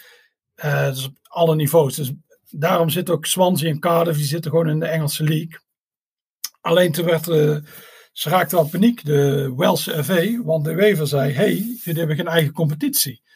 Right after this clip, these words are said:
Dus, eh, misschien gaan we jullie die nationale elftal opheffen." Dus paniek. Dus in tweeënnegentig werd de li-, eh, League of Wales opgericht.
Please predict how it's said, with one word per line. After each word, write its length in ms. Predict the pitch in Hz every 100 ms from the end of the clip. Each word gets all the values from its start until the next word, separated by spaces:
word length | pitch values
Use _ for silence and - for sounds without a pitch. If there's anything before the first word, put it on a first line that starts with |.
| _ _ _
Dus, 280 | 151 151 170
eh, 80 |
misschien 280 | 156 147 196
gaan 180 | 170 160
we 60 | 160
jullie 140 | 165
die 100 | 156
nationale 480 | 165 160 175 160 180
elftal 480 | 285 214 - 151 143
opheffen." 640 | 151 151 - 147 - 113 - _
Dus 240 | - - _ _
paniek. 420 | 170 175 151 - _ _ - - _
Dus 100 | -
in 80 |
tweeënnegentig 560 | 123 185 180 175 170 147
werd 140 | 165
de 60 | 147
li-, 220 | 151 190
eh, 800 | 160 147 139 139 139 139 143 151 151 _ _
League 360 | - 160 156 151
of 300 | 135 - - 127
Wales 340 | 156 185 185
opgericht. 600 | 220 - 160 208 240 -